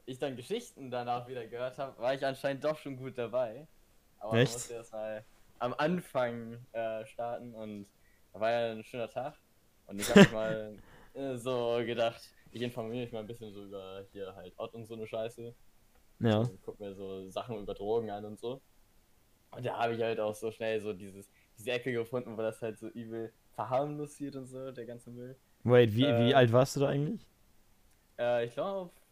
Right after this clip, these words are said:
Speaker 1: vierzehn einhalb?
Speaker 2: Vierzehn sogar noch, krass. Ja, okay.
Speaker 1: Ja, das weiß ich noch. Da hast du, ich glaub, und das kann, ja, das passte, glaub ich, auch schon so in diesen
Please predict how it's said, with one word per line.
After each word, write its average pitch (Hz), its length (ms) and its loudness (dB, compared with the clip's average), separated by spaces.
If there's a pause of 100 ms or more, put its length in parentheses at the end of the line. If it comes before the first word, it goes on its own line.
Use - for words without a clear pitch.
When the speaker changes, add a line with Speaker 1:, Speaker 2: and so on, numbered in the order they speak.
Speaker 1:
vierzehn 143 300 -10
einhalb? 120 420 -10 (260)
Speaker 2:
Vierzehn - 520 -2
sogar 92 180 2
noch, 92 180 0
krass. - 400 -6
Ja, 104 200 -4
okay. 101 280 -6 (140)
Speaker 1:
Ja, 101 360 -6 (380)
das 101 100 -10
weiß 101 160 -6
ich 98 60 -10
noch. 101 160 -12 (300)
Da 107 80 2
hast 113 160 -2
du, 151 120 2 (100)
ich 131 100 -4
glaub, 143 280 0 (360)
und 151 280 -2
das 120 240 -8
kann, 127 320 -2
ja, 120 200 2
das 104 340 -12
passte, - 240 0
glaub 117 160 0
ich, 117 120 -4
auch 110 100 -4
schon 113 220 -10
so 110 140 -6
in 107 120 -8
diesen 104 400 -12